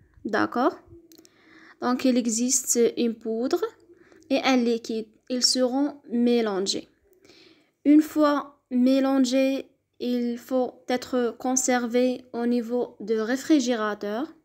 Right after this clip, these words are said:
et il doit être utilisé pendant une semaine, puis après à jeter. D'accord ? Sous forme de suspension, des gouttes deux fois par jour,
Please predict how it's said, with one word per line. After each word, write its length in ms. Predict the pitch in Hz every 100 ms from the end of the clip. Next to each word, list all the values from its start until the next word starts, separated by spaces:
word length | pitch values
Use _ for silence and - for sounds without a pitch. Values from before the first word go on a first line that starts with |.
| _ _ _ - - _ _ _ _ _ -
et 260 | 262 269 285
il 100 | 254
doit 200 | 269 269
être 240 | 269 -
utilisé 1000 | 262 262 269 247 254 247 277 285 311 - - -
pendant 460 | 269 269 254 247 247
une 140 | 277
semaine, 680 | 320 - 262 247 240 262 277
puis 220 | - 254
après 420 | - 247 - 262 262
à 140 | - 240
jeter. 460 | 220 208 - - _ - - _ _ _ -
D'accord ? 540 | 302 214 214 254 311 - _ _ _ _ - - - - - - - _
Sous 280 | - - 302
forme 480 | 285 302 285 294 277
de 120 | 269
suspension, 840 | 262 269 - 277 269 - 269 262 -
des 260 | 214 240 262
gouttes 420 | 302 427 - 214
deux 160 | 208
fois 260 | 240 302 302
par 180 | 254 226
jour, 280 | 190 180